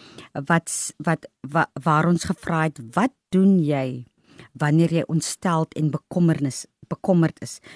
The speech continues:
En Bobby en Debbie Gass het gesê dat jy moet leer om nie te hard op jouself te wees nie, want geen mens is perfek nie. So, ek wil graag aan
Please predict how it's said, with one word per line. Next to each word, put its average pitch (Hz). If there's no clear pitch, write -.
En 147
Bobby 233
en 156
Debbie 160
Gass 139
het -
gesê 147
dat -
jy 160
moet 247
leer 135
om 156
nie 165
te -
hard 123
op -
jouself 135
te -
wees 127
nie, 123
want 139
geen 202
mens 147
is -
perfek -
nie. 113
So, 175
ek 151
wil 220
graag 143
aan 160